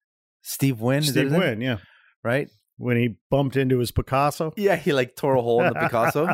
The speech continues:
Speaker 2: <laughs>
Speaker 1: right?
Speaker 2: Yeah.
Speaker 1: Well, that shit wasn't worth more money <laughs> at that point.
Speaker 2: Right.
Speaker 1: You know, the sale didn't happen. You know, that was really a oh shit moment.
Speaker 2: Right.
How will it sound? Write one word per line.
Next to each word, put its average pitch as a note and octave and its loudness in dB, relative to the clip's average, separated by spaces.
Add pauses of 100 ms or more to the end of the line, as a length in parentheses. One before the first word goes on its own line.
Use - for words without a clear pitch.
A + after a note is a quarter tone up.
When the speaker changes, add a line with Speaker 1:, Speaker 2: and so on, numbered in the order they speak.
(160)
Speaker 2:
<laughs> - -6
Speaker 1:
right? D#3 0 (360)
Speaker 2:
Yeah. A#2 -2 (140)
Speaker 1:
Well, B2+ 0
that B2+ 0
shit - -4 (120)
wasn't G#2+ 0
worth G2+ 0
more G2 0
money F#2 -2 (560)
<laughs> - - (540)
at D3 -2
that A2+ 0
point. A#2 -2 (100)
Speaker 2:
Right. A2+ 0 (260)
Speaker 1:
You - -2
know, D3 -2 (420)
the B2 -2
sale B2 0
didn't A2+ -4
happen. A2 -4 (600)
You B2 2
know, G#2 0 (280)
that A2 0
was A#2 -2
really F3+ 0
a A#2+ 2
oh G#2 2
shit G#2 -4
moment. G#2 -2 (420)
Speaker 2:
Right. A2+ 0